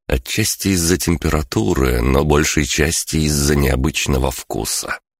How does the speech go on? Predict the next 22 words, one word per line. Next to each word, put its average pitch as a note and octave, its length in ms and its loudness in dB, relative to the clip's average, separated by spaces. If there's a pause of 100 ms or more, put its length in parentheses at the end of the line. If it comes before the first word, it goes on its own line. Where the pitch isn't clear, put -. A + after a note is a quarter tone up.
(120)
Вроде F#2 320 2
бы G2+ 120 4
не G2 160 2
кофе D2 520 -2
и C#2+ 80 2
не C2+ 240 2
чай, C2+ 500 -2
но C2+ 240 2
мне D#2+ 200 2
захотелось D#2 580 0
допить D#2+ 320 -2
жидкость D#2 640 -2
до D2+ 120 0
конца, D2 640 -2
и C2 200 0
только C2 400 -2
то, - 160 -4
что D2+ 240 0
она D2 180 2
была C#2+ 240 2
обжигающе D2+ 640 0
горячей, C#2+ 720 0